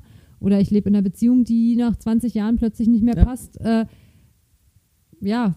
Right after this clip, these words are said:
Speaker 1: dann, ähm, ist es nicht so einfach, irgendwie konsequent zu sein und
Speaker 2: Ja.
Speaker 1: zu sagen, okay, jetzt, äh, schmeiß ich das alles über den Haufen und fang irgendwie von vorne an, ne? Und, ähm,
Speaker 2: Und
Speaker 1: da
Speaker 2: auch dafür kann man sich ja auch Hilfe holen, ne?
Speaker 1: Genau, auch da kann man sich halt Hilfe holen und kann einfach mal gucken,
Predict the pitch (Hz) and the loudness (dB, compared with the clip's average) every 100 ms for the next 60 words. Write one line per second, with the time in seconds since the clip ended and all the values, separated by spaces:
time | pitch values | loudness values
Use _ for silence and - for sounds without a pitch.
0 | - - 190 196 196 - 202 196 196 202 | -6 -4 0 2 2 0 0 2 2 2
1 | 196 190 - - 202 220 202 226 - - | 2 0 -4 -2 0 2 4 2 2 -2
2 | 285 - 190 - - 180 190 190 196 190 | -2 0 0 -2 -6 -2 0 0 2 0
3 | 185 190 190 - 185 196 214 190 190 190 | 2 0 0 0 -2 0 0 2 2 2
4 | 220 294 185 180 190 - 196 185 - - | 0 0 0 0 0 0 2 2 -2 -8
5 | - 190 180 175 - 185 180 180 - 190 | -4 0 0 -2 -2 0 0 -2 -2 -2
6 | 185 190 175 180 180 180 185 196 185 180 | 0 0 0 0 2 2 2 0 0 0
7 | 180 180 180 175 190 175 165 175 - 214 | -2 0 -2 0 0 0 0 0 2 -2
8 | 190 165 160 165 196 - - - - - | 0 -2 -2 -4 -6 -12 -20 -20 -20 -20
9 | - - 190 185 185 180 185 180 180 180 | -20 -6 0 2 4 2 0 2 2 2
10 | 185 180 170 - 170 170 208 170 - 180 | 0 0 -2 0 2 2 0 -2 -4 -6
11 | 180 170 170 170 170 139 - 208 190 147 | -4 -2 -2 -6 -6 -8 -8 -12 -10 -10
12 | 147 156 190 247 208 170 175 185 180 202 | -8 -6 -2 2 2 4 2 2 0 2
13 | 220 220 202 196 185 190 196 240 240 254 | 2 2 2 0 0 0 -2 -2 -4 -2
14 | 247 220 202 208 190 202 196 202 170 196 | -2 -2 -2 -4 -4 -4 -4 -4 -2 -2
15 | 190 - 208 226 233 | -4 -6 -4 0 -2